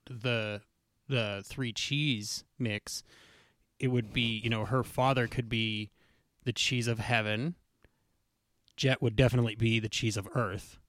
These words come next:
right? His salt of the earth, hardworking guy. And then she would be the cheese of the living thing. And, you know, with the three of them, you get just the cheesiest pizza there is.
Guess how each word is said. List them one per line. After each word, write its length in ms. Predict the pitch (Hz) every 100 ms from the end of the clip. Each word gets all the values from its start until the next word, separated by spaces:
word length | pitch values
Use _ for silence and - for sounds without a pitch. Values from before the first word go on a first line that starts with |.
| _
right? 260 | - 104 104
His 180 | 101 101
salt 260 | - 104 110
of 80 |
the 140 | 104 98
earth, 180 | 95 92
hardworking 560 | 107 98 98 92 92
guy. 460 | 92 101 85 90 - _ _ _
And 120 | 123 113
then 140 | 101
she 200 | - 113
would 180 | 104 95
be 100 | 104
the 100 | 95
cheese 320 | - 120 98
of 80 | 95
the 80 | 92
living 320 | 92 92 92
thing. 400 | 98 113 92 90 - _ _ _ _ _ _
And, 320 | 127 107 95 -
you 100 | -
know, 160 | 107 92 - _ _ _ _ _
with 120 | 123 -
the 100 | -
three 280 | - 143
of 100 | 156 113
them, 180 | 107 107
you 100 | 104
get 240 | 113 107
just 340 | - 107 -
the 80 | -
cheesiest 920 | - - 127 135 127 101 95 - - - _ _ _ _ _
pizza 320 | - 123 -
there 200 | 110 104
is. 380 | 110 170 - -